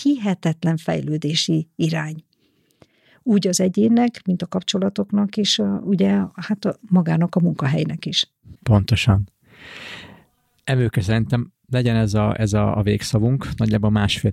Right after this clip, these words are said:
Speaker 2: óránál járunk. Szerintem fejezzük itt, itt most be, de ha van bármilyen gondolatod még, amit el szeretnél mondani zárásként, akkor kérlek, ne tarts magadba.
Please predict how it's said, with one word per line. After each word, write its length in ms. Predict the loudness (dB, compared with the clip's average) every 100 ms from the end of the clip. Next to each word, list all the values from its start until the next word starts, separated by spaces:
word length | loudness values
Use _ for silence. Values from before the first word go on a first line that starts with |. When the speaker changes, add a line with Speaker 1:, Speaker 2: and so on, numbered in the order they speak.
| 0
Speaker 2:
óránál 380 | 0 2 2 2
járunk. 500 | 2 2 0 -2 -8 _ _ -20 -20 -20 _
Szerintem 340 | -2 0 0 0
fejezzük 480 | 2 2 2 2
itt, 140 | 2 2
itt 260 | 0 -2 -8 0
most 160 | 0 2
be, 120 | 0
de 80 | 0
ha 80 |
van 220 | 0 0 2
bármilyen 640 | 0 2 2 2 2 0
gondolatod 640 | 0 0 2 0 0 0 0
még, 140 | 0
amit 220 | 0 0
el 120 | 0
szeretnél 480 | 0 -2 -2 -2 0
mondani 380 | 0 0 0 0 -2
zárásként, 680 | -2 0 0 0 -2 -2 -2
akkor 360 | -4 0 -2
kérlek, 320 | 0 -2 0
ne 100 | 0
tarts 300 | 0 0 -2 -2
magadba. 540 | -2 0 -2 -2 -6